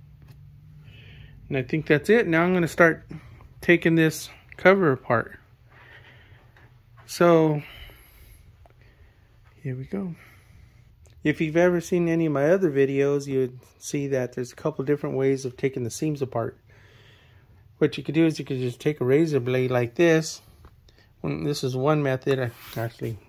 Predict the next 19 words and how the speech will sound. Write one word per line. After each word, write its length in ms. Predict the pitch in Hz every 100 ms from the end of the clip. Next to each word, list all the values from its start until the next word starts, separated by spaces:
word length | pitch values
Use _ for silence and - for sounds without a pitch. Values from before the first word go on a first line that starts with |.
| -
let's 200 | 123 -
do 320 | 135 127 123 - _ _
technique 760 | - 147 - 151 151 160 156 -
number 400 | 131 123 120 120 - - - - - _
six 280 | - - 165
hundred 240 | 170 165 156
seventy-five. 960 | - 156 156 147 - 143 135 117 110 _ _ - _ - - - _ _ _ _
So 200 | - 131
what 180 | 120 131
technique 480 | - 156 156 170 160
number 280 | 160 156 139
six 240 | 175 -
hundred 180 | 165 147
seventy-five 560 | - 147 131 - 147 135
is, 140 | 123
is 160 | 127 -
to 120 | 135
use 400 | 131 175 208 208
the, 380 | 170 147 135